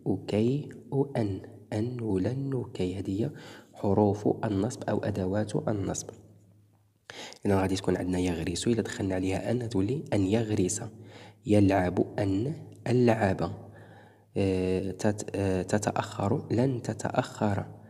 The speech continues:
ألعب كي ألعب. إذن فاش كتدخل عليه هاد الأدوات ديال النصب،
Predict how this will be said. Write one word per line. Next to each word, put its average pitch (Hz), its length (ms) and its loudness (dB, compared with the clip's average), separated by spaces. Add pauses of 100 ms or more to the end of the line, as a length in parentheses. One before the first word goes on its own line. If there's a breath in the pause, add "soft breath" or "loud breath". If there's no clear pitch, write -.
(340 loud breath)
ألعب 101 720 2
كي 135 320 2 (180)
ألعب. 107 540 0 (460)
إذن 98 160 -2
فاش - 140 -6
كتدخل - 400 -4
عليه 95 340 -4
هاد 92 100 -4
الأدوات 92 480 -2
ديال 90 180 0
النصب، - 360 0